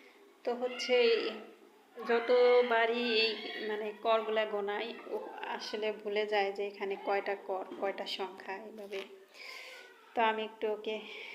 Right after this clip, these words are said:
এভাবে দূরে দূরে দেখাচ্ছি, গোনাচ্ছি আর কি, যে আট যোগ এ-, এক যোগ আট কত হয়। তো এই যে আট এই পর্যন্ত, তারপরে সাথে যে এক নিতে হবে। তো এটা এখানে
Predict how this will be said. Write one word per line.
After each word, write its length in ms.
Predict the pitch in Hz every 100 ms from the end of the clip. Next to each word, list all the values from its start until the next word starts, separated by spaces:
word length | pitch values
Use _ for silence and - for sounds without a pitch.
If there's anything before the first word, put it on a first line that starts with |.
| - -
এভাবে 320 | 214 214 208 202 -
দূরে 200 | 208 208
দূরে 240 | 208 208 202 - - 208
দেখাচ্ছি, 460 | 202 202 214 - 208
গোনাচ্ছি 580 | 202 208 202 202 - 202 240 - - - - _
আর 120 | 208 202
কি, 80 | 226
যে 140 | 202 202 - 214
আট 120 | 208 208 -
যোগ 160 | 202 196
এ-, 300 | - 208 185 - 214
এক 80 | 208 214
যোগ 140 | 208 - -
আট 240 | 180 180 -
কত 180 | 196 196 190
হয়। 220 | 196 190 226 240 -
তো 40 | 226
এই 140 | 202 202
যে 80 | 202 208 202
আট 100 | 202
এই 100 | 208 202
পর্যন্ত, 360 | 202 - 196 226 233
তারপরে 320 | 202 196 202 202
সাথে 360 | - 190 214
যে 120 | 202
এক 260 | 214 226 226 233
নিতে 220 | 226 214
হবে। 300 | 202 196 208 285 - - - - - - - - -
তো 60 |
এটা 480 | 208 214 220 208 208 226 240 240 - - - - - - - 208
এখানে 240 | - 202